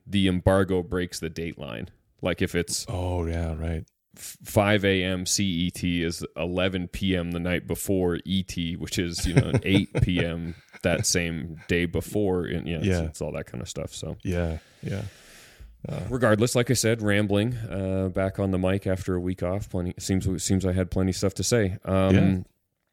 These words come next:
Speaker 1: you wanna get into the main topic?
Speaker 2: Yeah, let's do it. I mean, you know, we, we obviously, uh, didn't record last week, but, but you recorded, uh, and we've got kind of a kind of an interesting, uh, chat that I think people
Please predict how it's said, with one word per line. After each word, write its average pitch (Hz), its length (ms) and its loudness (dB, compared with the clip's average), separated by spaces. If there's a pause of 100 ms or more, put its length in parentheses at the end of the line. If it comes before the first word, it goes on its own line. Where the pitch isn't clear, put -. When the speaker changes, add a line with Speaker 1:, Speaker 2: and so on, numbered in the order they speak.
(240)
Speaker 1:
you 117 120 4
wanna 117 120 6
get 117 120 2
into 123 140 2
the 120 80 2
main 131 160 2
topic? 151 400 -6 (340)
Speaker 2:
Yeah, 165 140 6
let's 151 200 6
do 143 200 8
it. 92 80 6
I - 20 6
mean, 92 160 6
you 98 80 8
know, 92 140 6
we, 98 180 4
we 98 320 4
obviously, 95 460 6
uh, 90 100 4
didn't 101 240 2
record 101 380 4
last 90 280 4
week, 123 280 2
but, 98 120 0 (120)
but 104 160 0
you 165 160 4
recorded, 107 600 0
uh, 98 360 4
and 98 160 2
we've 98 120 0
got 110 200 -2
kind 120 180 0
of 117 80 0
a 113 260 0 (240)
kind 143 140 4
of 160 80 4
an 143 80 8
interesting, 135 640 2
uh, 110 420 -8
chat - 360 0
that 101 140 0
I 104 100 4
think 113 200 -4
people 104 360 -4